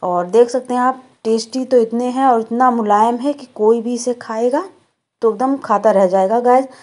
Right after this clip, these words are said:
हमारी अगर ये रेसिपी पसंद आई हो आपको, तो प्लीज़ लाइक, सब्सक्राइब करिएगा and शेयर करिएगा, कमेंट अपने ज़रूर शेयर करिएगा। और प्लीज़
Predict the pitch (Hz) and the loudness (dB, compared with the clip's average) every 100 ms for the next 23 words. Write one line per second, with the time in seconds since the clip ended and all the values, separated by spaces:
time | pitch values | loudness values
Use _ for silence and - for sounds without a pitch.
0 | _ _ _ 226 233 240 277 269 262 254 | _ _ _ 0 4 6 6 6 6 4
1 | 240 233 - 269 262 - _ _ _ 220 | 4 2 -2 -4 -4 -12 _ _ _ 0
2 | 226 262 254 226 233 240 233 226 - 302 | 4 4 4 2 4 4 4 2 -2 -6
3 | - _ _ _ - 240 233 233 254 277 | -6 _ _ _ -2 -2 -2 -2 0 0
4 | 214 220 262 - 254 247 226 214 226 240 | 2 4 2 0 -6 -4 0 2 2 0
5 | 233 247 247 285 302 - _ _ - 233 | 2 2 2 0 -2 -14 _ _ -2 0
6 | 247 - 226 226 240 226 233 254 262 254 | 0 2 4 4 2 2 4 2 0 0
7 | 214 240 254 247 240 240 220 220 240 247 | 0 0 0 0 0 -4 0 0 0 0
8 | 247 226 226 226 226 254 269 - _ _ | 0 0 0 2 2 0 -2 -8 _ _
9 | _ _ 208 226 226 233 240 254 | _ _ -2 -2 -4 -8 -6 -6